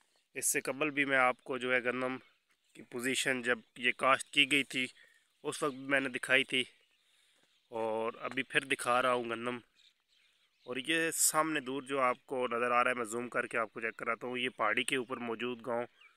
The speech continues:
ये चूरा है और इसके बिल्कुल एग्जैक्ट सामने जो है, वो चक्री है। ये आप चक्री का व्यू कर सकते हैं।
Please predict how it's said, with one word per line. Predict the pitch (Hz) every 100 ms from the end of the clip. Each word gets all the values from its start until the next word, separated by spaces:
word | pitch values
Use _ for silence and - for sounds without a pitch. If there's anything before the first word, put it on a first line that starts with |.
| _ _ _ 120
ये | 120 -
चूरा | 135 127 151
है | 143 131 - _ _ _ _ _ _ _ _ _ _ _ _ _ _ 113
और | 107 107 190
इसके | - 143 120
बिल्कुल | 180 - 160
एग्जैक्ट | 135 113 151 -
सामने | - - 151 151 143
जो | 131
है, | 127 123 117
वो | 120 117 - _ _ _ _ _ _ _ _ -
चक्री | 117 - 143 135
है। | 127
ये | 127
आप | 120 - 127
चक्री | 123 139
का | 143
व्यू | 139 139
कर | 139
सकते | 143 131 -
हैं। | 139